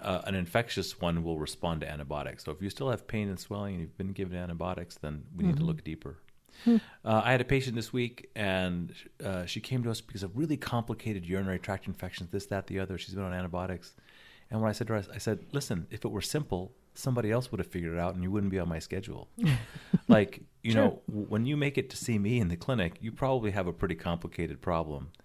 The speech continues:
Speaker 2: Mm.
Speaker 1: and are gonna need a different kind of mindset. So if you've been treated with antibiotics six times because of testicular pain, we see it all the time,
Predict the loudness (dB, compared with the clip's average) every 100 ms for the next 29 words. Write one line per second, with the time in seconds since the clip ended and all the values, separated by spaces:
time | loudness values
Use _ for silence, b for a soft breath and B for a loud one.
0 | b 2 4 4 2 2 2 2 2 0
1 | -4 -4 -6 -4 -4 -4 -4 -4 -6 -8
2 | -10 -4 -2 -2 -2 0 0 0 0 -2
3 | -2 -2 -2 0 0 0 -2 -4 -6 -2
4 | 0 0 -2 -6 -8 -8 -8 -8 -6 -8
5 | -4 0 0 2 0 2 2 2 0 -4